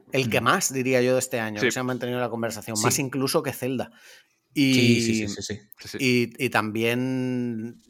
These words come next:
Speaker 1: yo creo que ha tenido un apoyo enorme de la prensa. Pero enorme, de artículos en todas las revistas, incluso meses después del lanzamiento. O
Speaker 2: Pero
Speaker 1: sea
Speaker 2: porque yo creo que la propia prensa también le ha pillado en bragas el juego. Nos ha pillado a todos un poco en bragas,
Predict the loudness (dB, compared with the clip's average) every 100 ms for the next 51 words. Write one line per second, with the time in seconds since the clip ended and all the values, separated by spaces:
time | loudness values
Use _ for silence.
0 | -20 -12 -8 -4 -2 0 0 0 -2 -4
1 | -2 -2 -2 -2 -2 -4 -6 -6 -2 0
2 | 0 0 0 0 -2 -2 -4 -6 -10 -14
3 | _ _ _ _ _ _ -8 -4 -2 -2
4 | -4 -8 -6 -4 -4 -8 -8 -6 -4 -4
5 | -2 -4 -4 -2 -2 -2 -4 -4 -4 -4
6 | -4 -4 -4 -6 -6 -4 -4 -2 -2 -2
7 | -4 -4 -4 -4 -4 -2 -2 -4 -4 -6
8 | -6 -6 -6 -6 -6 -6 -10 -20 -20 -20
9 | -20 -10 -4 -2 2 2 4 4 2 2
10 | 2 2 0 0 0 0 2 0 0 -2
11 | -2 -4 -6 -6 -8 -10 -12 -12 -12 -14
12 | _ _ _ -2 0 2 4 2 2 0
13 | -2 -6 -6 -10 -10 -10 -10 -16